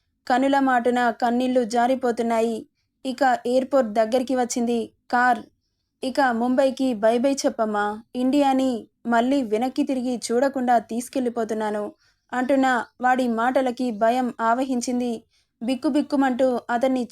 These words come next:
చూస్తూ ఉంది. "నీకు దండం పెడతా, నన్ను వదిలేసేయ్, నీకేం కావాలంటే అదిస్తాను, ప్లీజ్ నన్ను వదిలేసేయ్," అని వేడుకుంటూ ఉంది. చేతిలోకి వచ్చిన వజ్రాన్ని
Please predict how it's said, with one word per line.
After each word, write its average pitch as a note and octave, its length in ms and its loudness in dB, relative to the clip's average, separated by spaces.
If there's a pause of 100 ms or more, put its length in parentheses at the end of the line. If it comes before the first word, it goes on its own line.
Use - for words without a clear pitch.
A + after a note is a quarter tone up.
చూస్తూ C4 300 -2
ఉంది. A#3 440 -4 (400)
"నీకు C4 240 -2
దండం A3+ 380 0
పెడతా, B3+ 340 0
నన్ను A#3+ 300 -2
వదిలేసేయ్, A#3+ 640 -2 (200)
నీకేం B3+ 460 0
కావాలంటే B3 540 2
అదిస్తాను, A3+ 600 -2 (800)
ప్లీజ్ B3+ 640 -4
నన్ను B3+ 280 2
వదిలేసేయ్," C4 540 2
అని B3 220 0
వేడుకుంటూ B3 640 0
ఉంది. A3+ 380 -2 (320)
చేతిలోకి C#4 540 2
వచ్చిన A#3+ 380 0
వజ్రాన్ని A#3+ 680 -2